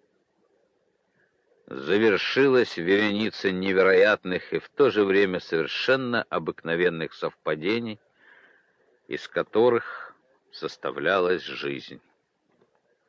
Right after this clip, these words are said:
Читая книги Сергея Довлатова, удивляешься, до чего же стремительным, непредсказуемым и увлекательным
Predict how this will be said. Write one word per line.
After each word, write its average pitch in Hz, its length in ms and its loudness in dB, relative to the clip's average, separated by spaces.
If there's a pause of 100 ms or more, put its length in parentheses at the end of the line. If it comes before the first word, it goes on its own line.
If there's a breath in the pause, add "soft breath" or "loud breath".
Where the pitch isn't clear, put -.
(3500)
Читая 139 580 2
книги 123 520 -4
Сергея 113 640 2
Довлатова, 95 880 0 (1500)
удивляешься, 113 1200 0 (560)
до 78 320 -2
чего 98 420 -2
же 120 160 0
стремительным, 101 1200 -4
непредсказуемым 98 1200 -2
и 90 40 -2
увлекательным 85 1040 -2